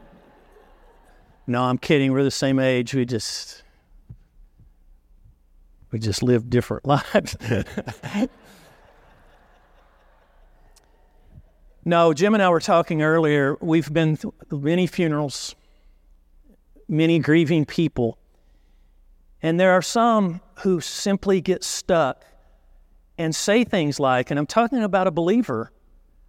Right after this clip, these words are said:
"I'll never have joy again. Christmas will never be the same." Now, now let me hasten to say, I, no, I know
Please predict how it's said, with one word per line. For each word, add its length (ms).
"I'll 220
never 360
have 220
joy 400
again. 420
Christmas 600
will 120
never 320
be 200
the 120
same." 340
Now, 160
now 180
let 160
me 140
hasten 340
to 80
say, 380
I, 140
no, 240
I 120
know 300